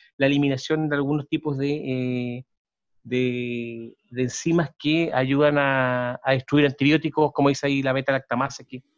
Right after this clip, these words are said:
que en algunas bacterias se produce para destruir a un gran grupo, grupo de antibióticos que van a ver en farmacología, que se llaman los beta-lactámicos, ¿ya? Porque tiene un anillo,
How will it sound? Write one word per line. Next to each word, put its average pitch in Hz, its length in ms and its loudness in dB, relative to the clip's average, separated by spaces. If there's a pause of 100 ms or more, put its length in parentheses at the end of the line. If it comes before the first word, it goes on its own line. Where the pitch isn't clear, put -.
(300)
que 123 360 -4
en 117 80 -6
algunas 131 320 -4
bacterias 131 340 -6
se 123 140 -10
produce 131 360 -8
para 123 300 -6 (180)
destruir 131 520 -2 (340)
a 131 60 4
un 135 120 4
gran 156 220 4
grupo, 185 640 0
grupo 170 300 0
de 165 60 4
antibióticos 170 500 0
que 180 80 -2
van 165 100 2
a 165 40 0
ver 175 80 0
en 175 60 -2
farmacología, 165 540 0
que 170 60 -4
se - 100 -4
llaman 165 180 2
los 147 160 0
beta-lactámicos, 147 1300 0
¿ya? 135 80 -2
Porque 139 160 -4
tiene 143 160 2
un 139 80 4
anillo, 139 560 2